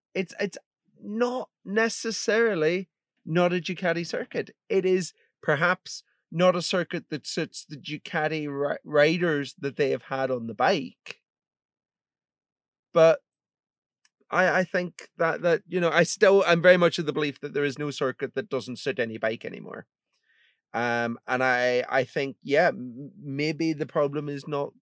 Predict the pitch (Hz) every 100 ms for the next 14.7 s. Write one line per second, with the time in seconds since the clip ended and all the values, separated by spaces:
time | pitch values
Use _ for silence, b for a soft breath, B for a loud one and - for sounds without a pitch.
0 | - - 139 - 135 135 139 - - _
1 | _ _ _ _ _ - 151 143 151 139
2 | _ - - - 139 185 185 139 135 151
3 | - 151 - - 143 139 139 151 143 175
4 | 196 - 135 135 135 135 139 - - 139
5 | 131 139 135 - 156 190 147 - b b
6 | b 165 196 196 170 185 214 147 - -
7 | _ _ _ _ 170 175 - 180 165 -
8 | 170 180 156 151 - 151 151 147 151 147
9 | 139 143 - 151 151 160 147 151 - 156
10 | 147 147 139 160 - 151 147 - 143 143
11 | 143 131 139 139 160 143 139 139 139 139
12 | 143 _ 160 233 - 127 - b b 151
13 | 156 147 139 151 139 139 143 131 147 143
14 | 135 160 147 175 208 123